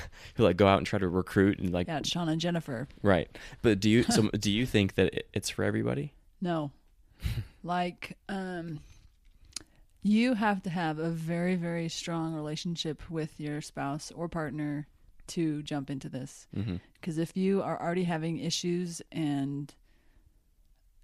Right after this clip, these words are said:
Speaker 2: jealousy or anything with your relationship, it is just gonna rip you to pieces.
Speaker 1: Hmm.
Speaker 2: If you don't have that trust and commitment and that bond,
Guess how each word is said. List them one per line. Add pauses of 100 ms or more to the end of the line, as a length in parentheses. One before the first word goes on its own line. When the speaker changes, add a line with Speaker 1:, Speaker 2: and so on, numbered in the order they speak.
Speaker 2:
jealousy
or (1400)
anything (280)
with
your
relationship,
it
is
just
gonna
rip
you
to
pieces. (380)
Speaker 1:
Hmm.
Speaker 2:
If
you
don't
have
that
trust (140)
and
commitment
and
that
bond,